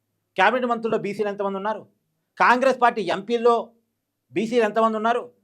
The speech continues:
కాంగ్రెస్ పార్టీ ఎమ్మెల్యేలో బీసీలు ఎంతమంది ఉన్నారు? మరి ఎందుకు అంతమంది టికెట్ ఇవ్వలేదు? సరే, పోనీ కాంగ్రెస్ ప్రభుత్వం ఇచ్చే కాంట్రాక్టులు, టెండర్లు,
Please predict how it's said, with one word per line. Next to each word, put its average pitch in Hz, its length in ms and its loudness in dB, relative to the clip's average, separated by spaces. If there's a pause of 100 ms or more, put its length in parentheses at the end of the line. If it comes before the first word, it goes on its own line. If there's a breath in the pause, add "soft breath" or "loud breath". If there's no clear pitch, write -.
(160)
కాంగ్రెస్ 247 400 2
పార్టీ 247 200 0
ఎమ్మెల్యేలో 220 560 2
బీసీలు 202 340 -6
ఎంతమంది 208 280 -6
ఉన్నారు? 226 340 -4 (260)
మరి 226 120 0
ఎందుకు 262 220 -2
అంతమంది 240 380 0
టికెట్ 233 340 -4
ఇవ్వలేదు? 220 480 -2 (320)
సరే, 214 120 2
పోనీ 254 260 4
కాంగ్రెస్ 262 420 2
ప్రభుత్వం 233 340 0
ఇచ్చే 226 200 -4
కాంట్రాక్టులు, 214 680 0
టెండర్లు, 214 760 0